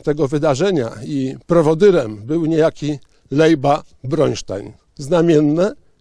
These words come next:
oni nie tylko niszczyli, oni jeszcze budowali.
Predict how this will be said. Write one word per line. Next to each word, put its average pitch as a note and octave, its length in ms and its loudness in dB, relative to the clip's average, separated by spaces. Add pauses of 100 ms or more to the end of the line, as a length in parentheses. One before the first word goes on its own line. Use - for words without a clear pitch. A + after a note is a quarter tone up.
(220)
oni D#3+ 180 -2
nie A3+ 140 -2
tylko G#3+ 280 -2
niszczyli, F#2+ 560 -4 (360)
oni D3 260 0
jeszcze E3+ 480 -2 (140)
budowali. A#2 640 -4